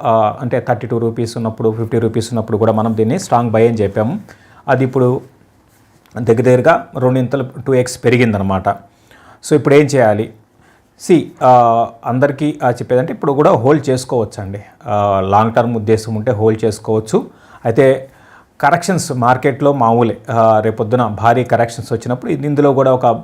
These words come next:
భారీ సెల్లింగ్ అనేది కూడా రావచ్చు. ప్రతి, ఆ, సందర్భంలోనూ మనకి, ఆ, అంటే ఇటువంటి మా స్టాక్ మార్కెట్లో ఇటువంటి జరుగుతూ, అంటే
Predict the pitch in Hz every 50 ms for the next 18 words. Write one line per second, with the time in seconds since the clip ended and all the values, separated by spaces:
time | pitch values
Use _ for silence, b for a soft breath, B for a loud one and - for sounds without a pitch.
0 | - - - 113 113 117 127 131 131 117 - - - - 127 127 127 131 123 123
1 | 120 117 113 110 107 120 110 127 113 110 107 113 117 113 113 - - - 107 107
2 | - 117 110 110 113 113 113 120 110 107 107 104 104 104 110 - - 110 107 110
3 | 107 107 117 117 120 117 113 110 127 151 - - b b b b b b b b
4 | b 113 113 110 110 - 113 110 113 113 - 127 110 110 107 104 101 101 101 107
5 | 107 123 113 92 90 b b b b b b b b - 76 76 147 131 - 151
6 | 151 147 139 123 131 110 - - - 110 110 110 113 - - 123 113 113 - 123
7 | 117 117 - 127 113 - 156 131 135 131 120 117 120 113 127 127 - 131 110 131
8 | 107 - -